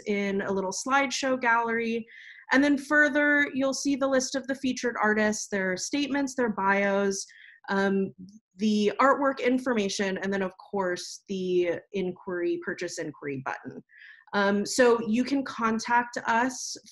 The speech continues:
through this webpage if you are interested in purchasing anything. If you just have any further questions, please do. Please feel free to use this, um, menu on the side here. And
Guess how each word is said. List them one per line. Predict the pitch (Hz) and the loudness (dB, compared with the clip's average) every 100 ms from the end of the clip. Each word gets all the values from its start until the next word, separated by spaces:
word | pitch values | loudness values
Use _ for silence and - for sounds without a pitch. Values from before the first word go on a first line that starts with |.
| - | -6
through | 220 214 220 220 220 220 214 | -2 2 4 6 6 6 4
this | 185 208 226 - | -2 -2 -2 -2
webpage | 202 185 190 - 247 240 262 262 | -2 -2 -4 -6 -4 -2 -2 -2
if | 214 | -4
you | 202 185 | -2 0
are | 214 | 0
interested | 269 294 302 - 285 | 0 -2 -4 -4 -4
in | 277 | -4
purchasing | 285 262 262 269 254 | -6 -8 -6 -4 -2
anything. | 247 247 247 240 | 0 -2 -2 -2
If | 233 | -2
you | 220 | -4
just | 233 240 | -6 -6
have | 254 247 | -8 -6
any | 233 220 | -6 -4
further | 196 175 - | -4 -4 -4
questions, | 285 277 - 269 262 262 254 - - - _ | -4 -4 -4 -4 0 0 -2 -8 -20 -20 _
please | 269 262 254 | -2 -2 -4
do. | - 240 240 240 240 - _ | -6 -2 0 -2 -6 -16 _
Please | 330 320 285 - _ _ - | -2 -2 -4 -12 _ _ -2
feel | 302 | -2
free | 311 302 277 | 0 -2 0
to | |
use | 262 240 247 254 226 | -2 -2 -2 -4 -6
this, | 226 233 226 - - - - | -6 -4 -4 -6 -8 -8 -6
um, | 202 202 185 185 175 - 214 | -4 -4 -4 -6 -8 -4 0
menu | 226 240 254 262 | 2 2 2 0
on | 277 214 208 | -2 -2 -2
the | 196 | -2
side | - 202 202 214 214 254 | -4 -2 0 0 -4 -6
here. | 247 233 247 262 - - - _ - | -6 -4 -4 -6 -10 -20 -20 _ -6
And | 202 202 196 196 196 | 0 2 2 2 -2